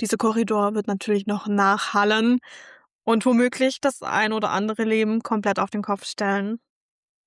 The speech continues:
Darüber sprechen wir in dieser Folge und ich kann dir sagen, es wird absolut spannend,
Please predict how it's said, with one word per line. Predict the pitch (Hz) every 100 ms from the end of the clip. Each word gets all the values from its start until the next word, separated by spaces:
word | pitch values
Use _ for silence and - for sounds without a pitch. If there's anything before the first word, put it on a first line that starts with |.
| _ _ - - - - - _
Darüber | - 214 233 233
sprechen | - 233 226 220
wir | 220
in | 208
dieser | 214 220
Folge | - 208 208 214 214
und | - 190 202 208 359
ich | 208 -
kann | 220
dir | 214
sagen, | 208 202 202
es | 202 -
wird | 208 202 - _ _ _ _ -
absolut | 214 - 247 262
spannend, | - 208 208 226 233